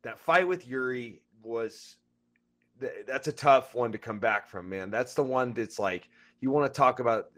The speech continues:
the ghost that lingers, you know, when you're talking about Israel versus, uh, Alex. It, it's the same can be said about hi-, his fight with Yuri Prochazka, 'cause that was as violent and as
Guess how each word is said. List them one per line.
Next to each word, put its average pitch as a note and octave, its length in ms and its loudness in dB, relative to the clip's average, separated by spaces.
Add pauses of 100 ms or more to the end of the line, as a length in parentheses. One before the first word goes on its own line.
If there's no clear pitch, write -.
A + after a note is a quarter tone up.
(140)
the B2 80 0
ghost B2 440 4
that G2 160 -2
lingers, G#2+ 680 -4
you A2 120 -2
know, F2+ 420 -4
when A2+ 140 -4
you're G#2+ 60 -4
talking A#2 220 6
about G#2 120 4
Israel G#2+ 360 6
versus, G2 600 -2
uh, F2 180 0
Alex. A2 580 4 (680)
It, A2 120 -6
it's A2 240 -2
the A2+ 80 -6
same B2+ 280 2
can G#2+ 120 -6
be G2 100 -4
said G2+ 560 6
about F2+ 500 -2
hi-, G2 160 -12 (100)
his - 160 -14
fight G2+ 180 2
with - 140 -8
Yuri F#2+ 160 -6
Prochazka, - 540 2
'cause - 100 -16
that A#2 180 4
was F#2+ 380 -6
as F#2 140 -10
violent G2+ 640 0
and F2+ 260 -8
as E2+ 300 -16